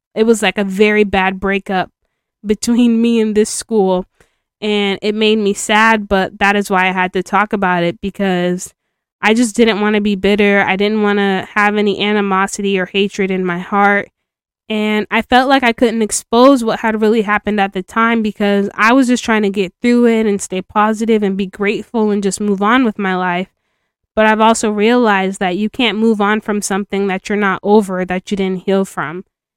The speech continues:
And my way of healing was processing and letting some time pass and reflecting and talking about it and now sharing it.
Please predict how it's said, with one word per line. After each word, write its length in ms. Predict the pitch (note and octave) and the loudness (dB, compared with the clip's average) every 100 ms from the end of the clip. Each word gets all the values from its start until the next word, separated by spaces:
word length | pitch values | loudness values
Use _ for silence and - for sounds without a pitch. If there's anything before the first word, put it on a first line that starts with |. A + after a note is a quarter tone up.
| _ _ | _ _
And 500 | G#3+ G#3 G3 F#3+ F#3+ - | -4 -2 -2 -2 -4 -6
my 340 | G3 F#3+ F#3 | -6 -2 0
way 240 | G#3 A3 A#3 | 2 4 2
of 120 | B3+ | 0
healing 520 | C4 B3+ B3+ C#4 D4 | 0 2 2 2 2
was 220 | A3 F#3+ | 2 -2
processing 960 | - - G#3 B3+ - G3 - F3+ F3 E3+ - | -4 0 2 2 0 -4 -4 -6 -6 -8 -8
and 400 | G3+ G3 F#3+ F#3+ | -4 -2 -2 -2
letting 260 | F#3 G3 | 0 -2
some 220 | G3 A3+ A3 | -2 -6 -2
time 300 | A3 A#3 B3 | 0 0 -2
pass 480 | G3 E3+ E3+ - - | -2 -4 -4 -12 -8
and 120 | G#3+ | -4
reflecting 840 | G3+ F#3+ - G#3 A#3 - F3 E3+ E3+ _ _ _ _ | -4 -4 -2 -2 -2 -4 -8 -8 -12 _ _ _ _
and 140 | G#3 A3 | -6 -2
talking 400 | A#3+ C4 C4 A#3 | 0 0 0 0
about 320 | A3 G#3+ G#3+ | 2 2 2
it 140 | G#3 - | -2 -4
and 200 | A3+ A3 | -4 0
now 200 | G#3+ A3 | 0 0
sharing 520 | - G#3+ G3 F#3+ F3+ | -2 -4 -2 -2 -4
it. 220 | F3+ | -6